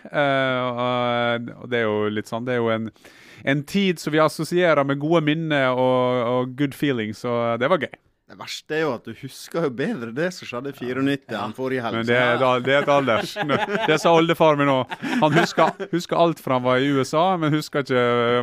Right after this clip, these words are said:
Speaker 1: hvor han var i går.
Speaker 3: <laughs> Men det var jo, altså, det var jo som Nils Ingar Rodne, komiker og meget idrettsinteressert,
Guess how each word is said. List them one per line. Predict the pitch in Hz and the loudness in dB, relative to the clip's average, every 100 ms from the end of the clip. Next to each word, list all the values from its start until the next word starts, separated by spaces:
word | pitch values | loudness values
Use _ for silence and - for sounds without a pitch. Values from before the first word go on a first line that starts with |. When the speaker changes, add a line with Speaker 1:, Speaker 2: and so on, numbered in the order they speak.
| 127 | 0
Speaker 1:
hvor | 127 | 0
han | 120 | 2
var | 120 113 | 2 2
i | |
går. | 107 104 - - 214 - 135 | -2 -6 -14 -8 -8 -8 -14
Speaker 3:
<laughs> | - _ _ - 147 | -14 _ _ -14 -6
Men | 180 | -4
det | 175 | 0
var | 147 151 | 2 2
jo, | 170 175 | 0 -4
altså, | 160 165 170 _ _ _ | -4 -6 -8 _ _ _
det | 160 | -6
var | 165 | -6
jo | 175 | -6
som | 185 | -6
Nils | 170 170 | -6 -8
Ingar | 160 160 | -4 -2
Rodne, | 156 131 160 | -4 -4 -6
komiker | 156 143 147 165 151 | -6 -6 -6 -6 -6
og | |
meget | 156 143 135 147 | -4 -4 -6 -10
idrettsinteressert, | 127 127 143 131 135 151 147 | -12 -10 -10 -10 -8 -8 -8